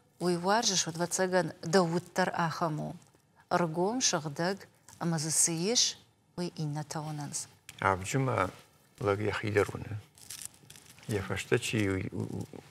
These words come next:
Speaker 2: уй даруна, штай маза яхидаруна.
Speaker 1: Мгм. О, штай я
Speaker 2: Ама
Speaker 1: алфаш
Speaker 2: уйдар,
Speaker 1: чиш удон.
Speaker 2: уйдар дишагу.
Speaker 1: О.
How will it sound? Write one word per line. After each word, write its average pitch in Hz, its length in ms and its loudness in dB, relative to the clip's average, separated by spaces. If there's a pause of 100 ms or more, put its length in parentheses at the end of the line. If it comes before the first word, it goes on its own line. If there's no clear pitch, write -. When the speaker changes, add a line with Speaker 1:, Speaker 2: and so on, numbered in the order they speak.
(420)
Speaker 2:
уй 120 160 2
даруна, 123 340 6
штай - 260 4
маза 104 300 4
яхидаруна. 101 760 0
Speaker 1:
Мгм. 180 400 -2 (680)
О, 160 260 -8
штай 262 220 -2
я 214 160 4
Speaker 2:
Ама 190 80 2
Speaker 1:
алфаш 208 240 2
Speaker 2:
уйдар, 220 120 6
Speaker 1:
чиш 175 260 0
удон. 160 240 -2
Speaker 2:
уйдар 104 260 2
дишагу. 95 560 0 (760)
Speaker 1:
О. 175 240 -12